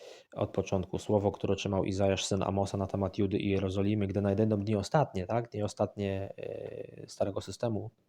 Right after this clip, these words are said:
Dni ostatnie skończyły się w siedemdziesiątym roku. Kiedyś nagram filmik, filmik odnośnie tego, e, na jakiej podstawie tak sądzę i jak lokalizować te dni ostatnie. To też jest te-, temat po prostu na osobny filmik, bo też trzeba kilkanaście minut temu poświęcić.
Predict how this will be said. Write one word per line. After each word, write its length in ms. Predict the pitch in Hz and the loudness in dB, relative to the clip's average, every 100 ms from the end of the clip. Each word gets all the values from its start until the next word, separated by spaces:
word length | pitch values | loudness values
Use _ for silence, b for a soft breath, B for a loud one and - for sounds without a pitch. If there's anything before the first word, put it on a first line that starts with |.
| _ | _
Dni 180 | 98 107 | -4 -2
ostatnie 340 | 98 104 - | 0 -2 -4
skończyły 400 | 101 98 - 104 | -6 -6 -4 -4
się 120 | - | -4
w 60 | 98 | -6
siedemdziesiątym 560 | - 104 98 101 98 101 | -4 -4 -4 -6 -4 -2
roku. 280 | 107 107 | 0 -2
Kiedyś 260 | 98 95 - | -4 -4 -4
nagram 240 | 98 95 | -6 -8
filmik, 400 | 92 98 98 95 | -8 -4 -4 -4
filmik 320 | - 104 98 101 | 0 0 0 -2
odnośnie 340 | 104 101 101 | -6 -8 -8
tego, 320 | 101 95 92 b b b b _ _ - | -4 -2 -4 b b b b _ _ -8
e, 140 | 101 | -4
na 140 | 95 98 | -2 0
jakiej 260 | 98 - | 0 -2
podstawie 680 | 95 - - 95 95 95 104 | -6 -4 -2 0 0 -2 -4
tak 160 | - - | -6 -4
sądzę 380 | - 120 107 101 | -2 0 0 -2
i 140 | 104 | 0
jak 200 | 98 95 | 0 0
lokalizować 580 | 98 98 98 95 90 90 | -4 -2 0 2 2 0
te 100 | 90 | -4
dni 160 | 92 87 | -4 -4
ostatnie. 380 | - 101 - | -4 -6 -4
To 80 | - | 0
też 160 | 117 113 | 2 2
jest 140 | - | -2
te-, 120 | - | -4
temat 300 | 117 117 110 | 0 0 0
po 100 | - | -2
prostu 280 | 104 104 - | -4 -4 -2
na 140 | 107 104 | 0 0
osobny 560 | 101 101 104 98 98 b b b b _ | 0 -2 0 0 -2 b b b b _
filmik, 380 | - 107 101 98 | 2 2 2 0
bo 140 | 92 | -2
też 320 | - 104 - | 0 -2 -4
trzeba 380 | - 92 92 92 95 | -4 0 2 0 -4
kilkanaście 760 | - 98 87 92 90 92 - 92 | -8 -6 -2 0 0 0 -2 -6
minut 280 | 92 92 87 | -4 -4 -4
temu 200 | 90 90 | -4 -4
poświęcić. 520 | 98 - 95 - - | -6 -4 -4 -4 -16